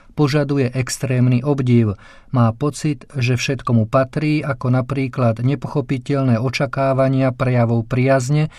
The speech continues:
alebo okamžité uspokojenie vlastných očakávaní.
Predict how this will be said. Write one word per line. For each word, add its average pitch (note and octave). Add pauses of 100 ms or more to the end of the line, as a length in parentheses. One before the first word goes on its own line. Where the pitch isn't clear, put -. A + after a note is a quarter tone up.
(260)
alebo C#3+
okamžité D#3+
uspokojenie C#3
vlastných B2
očakávaní. B2